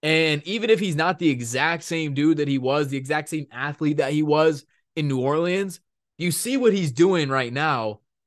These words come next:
especially since they got Bron back and since they've kinda figured out the way they wanna play. He is dominating right now, and they are playing through him, and they are winning through him. So he is a dominant player, no doubt.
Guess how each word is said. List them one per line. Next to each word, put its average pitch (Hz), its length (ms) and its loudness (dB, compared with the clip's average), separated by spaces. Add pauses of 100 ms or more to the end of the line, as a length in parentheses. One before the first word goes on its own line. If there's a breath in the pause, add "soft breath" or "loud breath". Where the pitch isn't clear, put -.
(160)
especially 202 640 2
since 165 240 -4
they 160 100 4
got 139 180 0
Bron 156 320 2
back 156 380 2
and 127 160 -8 (360)
since 170 220 -4
they've 156 320 2 (120)
kinda 160 400 0 (480)
figured 185 260 4
out 165 240 4
the 147 80 2
way 160 220 4
they 156 100 2
wanna 151 240 -4
play. 156 480 -4 (380)
He 254 180 0
is 131 180 2 (180)
dominating 143 800 -4
right 127 260 -2
now, 120 300 -2
and 120 100 -4
they 185 140 2
are 185 100 4
playing 151 460 -4
through 160 480 -2
him, 117 340 -4
and 120 160 -6
they 139 120 4
are 143 180 4
winning 127 600 -4
through 120 320 -4
him. 107 340 -10
So 131 440 0 (260 soft breath)
he 247 160 -4
is 240 140 -2
a 160 140 6
dominant 151 680 2
player, 156 340 2
no 131 220 0
doubt. 131 360 -2